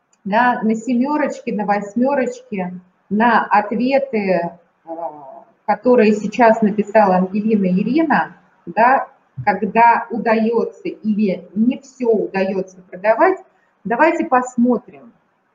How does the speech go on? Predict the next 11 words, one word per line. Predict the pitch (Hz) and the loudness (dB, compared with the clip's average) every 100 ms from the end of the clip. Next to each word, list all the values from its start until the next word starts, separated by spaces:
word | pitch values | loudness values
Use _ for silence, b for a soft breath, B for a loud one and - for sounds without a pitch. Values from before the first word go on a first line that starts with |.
| _ | _
а, | 151 160 151 - | -10 -8 -8 -4
на | 214 233 | 0 2
это | 330 339 220 208 | 2 0 -2 -2
вот | 285 | -4
с | - | -4
какой | 233 220 240 | -4 2 0
стороны. | 233 - 220 220 202 147 - _ _ _ _ _ _ _ _ _ - | 0 -2 0 2 0 -4 -12 _ _ _ _ _ _ _ _ _ -8
А, | 180 180 175 180 - - _ _ _ _ _ _ _ _ _ - | -2 0 -2 -4 -10 -18 _ _ _ _ _ _ _ _ _ -10
я | 185 277 311 | -2 0 4
не | 269 240 | 4 4
думаю, | 294 320 302 269 233 180 156 131 | 6 6 6 4 2 2 -2 -4